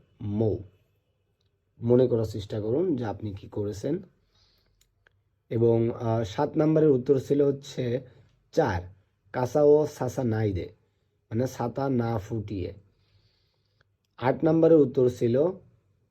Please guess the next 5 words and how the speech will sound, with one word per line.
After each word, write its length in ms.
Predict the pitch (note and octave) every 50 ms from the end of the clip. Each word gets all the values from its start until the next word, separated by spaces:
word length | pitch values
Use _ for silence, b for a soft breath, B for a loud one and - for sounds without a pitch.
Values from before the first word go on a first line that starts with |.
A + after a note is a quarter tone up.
| _ _ _ _
তিন, 420 | - D#3+ C#3+ B2 G2+ F2 E2 - - - - - - - - - _ _ _ _ _ _ _ _ _ _ _ _ _ _ _ _ _ _ _ _ _ _ _ _ _ _
তেইরু 840 | - E3 D#3 D#3+ D#3+ D#3+ D#3+ E3 D#3 D3+ D#3 D3+ D#3+ E3+ F3+ F#3+
আইদানি, 720 | F#3 - C3 B2+ B2+ B2 B2 A#2 A#2 A2 G#2 G2 F#2 F#2+ G2+ - - _ _ _ _ _ _ _ _ _ _ _ _ _ _
থাকতে 380 | - - D3+ C3+ - - D3 B2+
থাকতে। 440 | - B2 A#2+ - - - - -